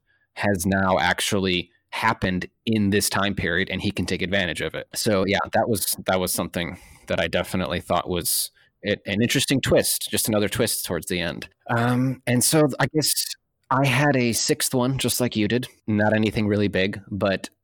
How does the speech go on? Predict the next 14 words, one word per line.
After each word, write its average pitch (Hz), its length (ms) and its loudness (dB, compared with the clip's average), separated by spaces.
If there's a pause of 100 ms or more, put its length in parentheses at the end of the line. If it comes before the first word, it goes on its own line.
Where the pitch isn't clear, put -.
(120)
I 101 80 0
guess, 117 360 0
um, 110 240 -4 (120)
I, 101 200 -4
I 104 40 -6
shouldn't 95 220 -2
say 127 140 0
that. 92 260 -2
It's 110 240 -2
very 131 240 2
big, - 380 -8 (440)
but 95 280 2
it's 95 240 -2
not 98 560 0